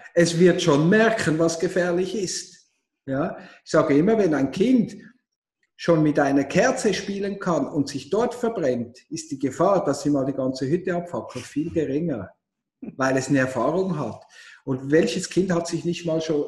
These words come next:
schon mal geschnitten oder ist hingefallen, hat sich aufgeschürft und so. Aber etwas noch, was wichtig ist für die Zuschauer zum Thema Integrieren, Transformieren. Wie kann ich ein Gefühl, ein schmerzhaftes Gefühl transformieren?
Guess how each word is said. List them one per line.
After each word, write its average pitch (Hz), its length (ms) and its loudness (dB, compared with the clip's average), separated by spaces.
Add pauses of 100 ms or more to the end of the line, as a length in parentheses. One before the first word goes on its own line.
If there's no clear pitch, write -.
schon 165 240 -4
mal 151 120 -2
geschnitten 180 680 0
oder 143 220 -2
ist - 100 -6
hingefallen, 175 680 0
hat 139 140 -12
sich 143 160 -10
aufgeschürft 165 680 -6
und 175 120 -10
so. 151 120 -8 (280)
Aber 151 260 2
etwas - 320 2
noch, 165 240 -2
was 139 160 -4
wichtig 202 340 -8
ist - 120 -10
für 165 100 -4
die 151 140 -4
Zuschauer 165 680 -6 (300)
zum 147 200 -6
Thema 156 360 0
Integrieren, 147 960 -2 (920)
Transformieren. 151 1120 0
Wie 220 160 -4
kann 208 260 -4
ich 208 180 -6
ein 156 160 -4
Gefühl, 202 500 -6 (320)
ein 135 140 -6
schmerzhaftes 185 680 -6
Gefühl 175 560 -4 (460)
transformieren? 135 1000 -2